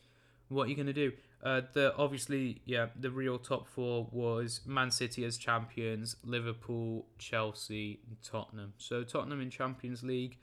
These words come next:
let's see if they can beat Astro Bloody Goo Goo. Um, right, in terms of the bottom three,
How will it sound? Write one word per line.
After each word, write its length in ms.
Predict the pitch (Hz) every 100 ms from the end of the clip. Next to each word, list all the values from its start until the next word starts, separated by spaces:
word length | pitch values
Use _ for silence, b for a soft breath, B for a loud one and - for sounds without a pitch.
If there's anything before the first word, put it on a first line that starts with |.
| b b b b -
let's 240 | 131 107
see 160 | - 123
if 120 | 117
they 120 | 113
can 260 | 113 120 120
beat 220 | 117 113
Astro 400 | 113 - - 117
Bloody 340 | 107 110 110 107
Goo 280 | 110 104 101
Goo. 220 | 98 104 - b b b b 143
Um, 340 | 147 143 139 - -
right, 220 | - 160 135
in 60 |
terms 260 | 143 180 170
of 40 |
the 60 | 160
bottom 400 | - 208 151 151
three, 540 | - 143 143 147 139